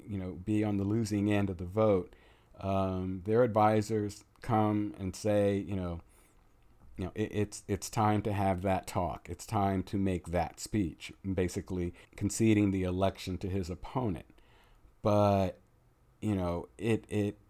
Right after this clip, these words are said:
is being posited that, you know, the, the speech that Donald Trump might give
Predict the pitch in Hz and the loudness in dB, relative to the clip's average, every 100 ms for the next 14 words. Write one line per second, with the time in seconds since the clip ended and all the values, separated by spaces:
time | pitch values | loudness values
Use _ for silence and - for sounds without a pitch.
0 | - 107 101 95 - 131 143 127 120 110 | -8 -4 -4 -6 -4 0 2 2 0 -4
1 | - _ - 117 123 123 107 - 90 82 | -10 _ -8 -2 -2 -2 -6 -4 -6 -6
2 | - - _ 90 95 98 98 92 92 - | -14 -20 _ -8 0 2 2 0 -2 -8
3 | _ _ _ _ _ - 95 87 98 98 | _ _ _ _ _ -10 -8 -6 -2 -2
4 | 95 - 85 - 127 123 - - 104 - | -2 -4 -10 -6 -2 -2 -2 -2 -4 -4
5 | _ _ 104 104 104 98 - 104 - 98 | _ _ 0 2 0 -2 -4 -4 -2 0
6 | 95 90 - 120 113 98 90 | 0 -2 -2 4 4 4 0